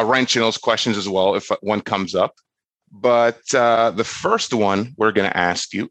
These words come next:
is, what is your favorite exercise?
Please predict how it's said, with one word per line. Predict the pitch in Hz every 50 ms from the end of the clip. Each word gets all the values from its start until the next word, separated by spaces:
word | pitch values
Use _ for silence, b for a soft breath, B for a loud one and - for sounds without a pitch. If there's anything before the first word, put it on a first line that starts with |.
| -
is, | - 101 95 92
what | 92 92 107 165 226 - - -
is | 180 160 147 127 120 127
your | 127 117
favorite | - - - - - - 98 92 87 87 82 80 90 101 - - - - - - _ _ _ _ _ _ _ _ _ -
exercise? | 156 - - - - - - - - - - - - - - -